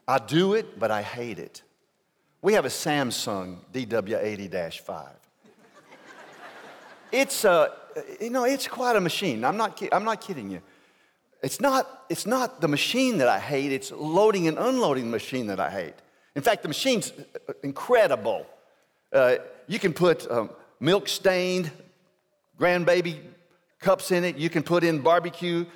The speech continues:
uh, stained plates. You can put, uh, pots and pans, anything you wanna put into it, and it, it completely cleans them up, and then it self-cleans, and then it evacuates all the water. Uh, wh-, what could be wrong with that? Absolutely nothing. But I,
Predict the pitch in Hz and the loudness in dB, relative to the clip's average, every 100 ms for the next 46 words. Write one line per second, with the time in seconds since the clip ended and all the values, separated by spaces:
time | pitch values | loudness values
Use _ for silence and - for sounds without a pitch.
0 | - _ - 147 131 127 131 - - - | -20 _ 2 4 6 4 2 -6 -12 -2
1 | 208 180 180 180 156 - 190 180 180 180 | 2 2 2 0 -2 0 4 4 2 -4
2 | 185 156 185 160 147 - _ _ _ _ | -8 -2 0 -2 -8 -16 _ _ _ _
3 | _ _ 190 190 190 185 151 180 185 233 | _ _ 2 2 2 -2 0 0 2 2
4 | 277 277 254 233 - 220 220 214 202 208 | 2 2 4 2 4 4 4 2 2 4
5 | 180 160 156 - - - 160 160 170 - | 4 0 -2 -8 -20 -6 -6 -2 -2 -2
6 | - 285 285 208 185 - 190 196 170 147 | -2 2 2 4 2 2 0 2 2 2
7 | 147 165 147 233 185 - - 277 277 277 | 2 2 2 2 0 -2 0 4 4 2
8 | - 143 143 190 - - 147 190 190 147 | -2 0 0 0 -4 -6 0 2 2 2
9 | 180 220 - 196 190 185 190 170 151 120 | 4 2 2 2 4 4 4 2 2 2
10 | 82 - - _ _ _ _ _ _ _ | 0 -10 -20 _ _ _ _ _ _ _
11 | _ _ - - 117 - 151 131 - _ | _ _ -18 -18 -18 -10 -6 -6 -10 _
12 | _ _ _ _ _ 214 - 220 196 196 | _ _ _ _ _ 0 0 0 2 4
13 | 180 185 185 175 180 135 - 165 165 165 | 4 6 4 4 4 2 4 2 2 -4
14 | 139 127 113 110 101 117 151 165 | -2 0 -2 -2 0 2 2 0